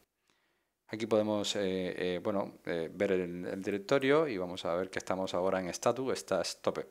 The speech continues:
Por lo tanto, si nosotros le damos aquí, vamos a estar aplicando y ahora esta, este status cambia a running. Por lo tanto, lo que quiere decir es que este servidor ya se está ejecutando. Ahora, ¿qué podemos hacer para entrar directamente a ver ese,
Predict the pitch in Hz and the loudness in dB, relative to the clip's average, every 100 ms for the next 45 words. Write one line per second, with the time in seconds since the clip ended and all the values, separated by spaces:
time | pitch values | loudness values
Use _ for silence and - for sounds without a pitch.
0 | _ - 85 95 98 110 101 95 80 85 | _ -10 -2 -2 -2 -4 -4 -8 -8 -4
1 | 85 78 82 92 98 151 175 - - - | -4 -2 -4 -4 -4 -6 -6 -14 -20 -20
2 | - - 90 90 - 95 85 90 98 127 | -16 -6 -4 -4 -4 -2 -2 -2 2 4
3 | 147 165 - 143 135 123 131 - - _ | 4 2 0 4 8 8 6 2 -12 _
4 | - 104 - 104 101 95 92 - 120 - | -6 -6 -2 4 6 6 4 0 -4 -4
5 | - 113 90 - - 117 113 117 104 - | 0 0 0 -2 0 2 2 2 2 4
6 | 127 110 82 - - - - - 92 95 | 2 2 -6 -10 -20 -20 -20 -6 0 2
7 | 98 120 127 - - 82 80 82 78 85 | 0 -2 -4 -6 -10 -6 -4 -4 -4 -2
8 | 85 95 98 - 101 - - 95 104 110 | 0 0 -4 -2 -2 -2 -2 -2 0 0
9 | 117 92 - - 92 87 85 - 78 - | 0 0 0 -2 -4 -4 -6 -4 -4 -6
10 | - - - - - - - 113 107 80 | -18 -20 -20 -20 -20 -20 2 6 8 6
11 | - 139 139 139 127 127 131 - 127 110 | 0 4 6 6 2 2 2 4 2 4
12 | 110 110 113 101 101 104 101 104 113 - | 2 2 2 2 2 0 -2 0 0 -4
13 | - 90 95 92 95 - 95 87 | 0 2 4 2 2 2 2 0